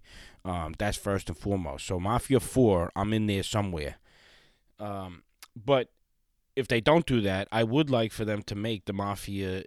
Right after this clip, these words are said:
editions, even though they just did it on the P S four, maybe they could do, like, an all-in-one, make it a little bit more special for the P S five. Uh, but I would, I would love to play those games again. All right, so unfortunately, I don't know how long I've been doing this for. I don't have,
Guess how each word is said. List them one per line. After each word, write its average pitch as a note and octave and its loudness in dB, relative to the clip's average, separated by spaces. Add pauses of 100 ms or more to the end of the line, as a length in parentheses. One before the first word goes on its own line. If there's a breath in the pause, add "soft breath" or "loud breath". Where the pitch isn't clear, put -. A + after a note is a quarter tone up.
editions, G2+ -6
even A#2+ -2
though A2 2
they G#2 0
just G2+ -2
did A2 2
it G2+ -2
on F#2+ 0
the F2 -6
P G#2 0
S F2+ -4
four, G#2 0
maybe A2+ -2
they G#2+ 0
could G2 -6
do, A2+ 0
like, G2+ 0
an G2 -4
all-in-one, F#2+ 0
make G#2 -6
it G2 -4
a F#2+ -2
little G2 -2
bit F#2 -6
more F#2 -6
special G2 -6
for F2 -12
the D#2+ -12
P - -8
S F2+ -8
five. G2+ -6 (540 soft breath)
Uh, F#2+ -8
but G2 -4
I A2 4
would, A2+ 0 (120)
I A2 2
would A2+ -2
love A2 0 (200)
to - -6
play F#2 0
those E2+ -12
games F2 -12
again. D2+ -14 (580 loud breath)
All G2+ -4
right, A2+ -2
so A2+ -2 (640)
unfortunately, C3 0
I A2+ -2
don't C3 -2
know C3+ -2
how A2 -4
long A2 -4
I've F#2+ -4
been F#2+ -8
doing G#2 -6
this F#2 -10
for. G2+ -6
I G#2 0
don't G#2+ -4
have, A2+ -6